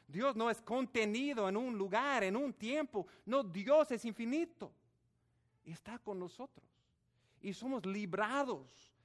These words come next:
para seguirle sin miedo, a donde Él nos guía,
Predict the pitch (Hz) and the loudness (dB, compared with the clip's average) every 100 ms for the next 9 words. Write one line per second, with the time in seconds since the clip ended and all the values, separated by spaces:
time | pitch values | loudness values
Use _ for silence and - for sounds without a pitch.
0 | _ 175 185 - 208 170 208 294 208 143 | _ -12 -10 -4 -4 -2 -2 -2 -2 -6
1 | - 254 285 277 277 294 302 185 120 _ | -8 -6 -4 -2 -2 -2 -4 -8 -16 _
2 | _ _ - 202 185 285 311 302 269 269 | _ _ 0 0 2 2 4 4 4 2
3 | 262 269 214 254 262 131 | 0 -2 -6 -6 -8 -10